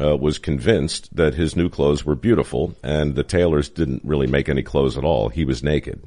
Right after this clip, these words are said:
and he sat naked on his throne as he was paraded down the street, and all of the townspeople came out and they all oohed and ahed at how beautiful his clothes were.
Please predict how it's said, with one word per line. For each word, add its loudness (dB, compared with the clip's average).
and -4
he -2
sat 0
naked -2
on 0
his -4
throne 2
as -2
he -2
was -4
paraded 0
down -2
the -2
street, -4
and -2
all 4
of 0
the -4
townspeople -4
came -4
out -2
and -2
they 2
all 2
oohed -2
and -2
ahed -2
at -4
how -2
beautiful 0
his -8
clothes -4
were. -10